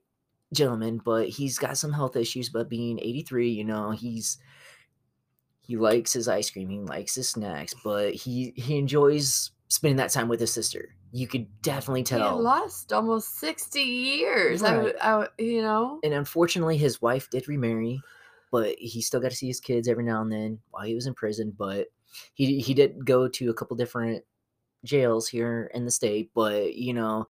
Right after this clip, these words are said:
Speaker 1: he had to do what he had to do to survive. He, I didn't hear any stories about him having to get involved in any kind of gangs or anything, but it was just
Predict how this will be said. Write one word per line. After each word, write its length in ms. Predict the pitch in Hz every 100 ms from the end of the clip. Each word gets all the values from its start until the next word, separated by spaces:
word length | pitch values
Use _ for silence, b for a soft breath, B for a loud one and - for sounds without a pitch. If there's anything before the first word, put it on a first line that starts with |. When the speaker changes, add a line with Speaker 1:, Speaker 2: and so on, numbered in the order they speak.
| -
Speaker 1:
he 200 | - 180
had 140 | 196
to 60 | 180
do 140 | 190
what 120 | 175
he 80 | 170
had 120 | 151
to 60 | 143
do 180 | 135 135
to 280 | - 120
survive. 440 | 113 117 107 90 98
He, 420 | 123 120 113 - -
I 120 | 113
didn't 200 | 120 120
hear 140 | 123
any 120 | 120
stories 280 | 117 123 110
about 280 | 113 107 90
him 360 | 107 113 113 107
having 320 | 104 107 107
to 60 |
get 300 | 104 101 69 -
involved 300 | 98 98 107
in 80 | 101
any 100 | 101
kind 180 | 95
of 760 | 85 95 - - _ _ - 113
gangs 420 | 123 120 123 123
or 80 | 123
anything, 400 | 120 117 117 113
but 160 | 107 104
it 80 |
was 140 | 107 113
just 240 | 110 -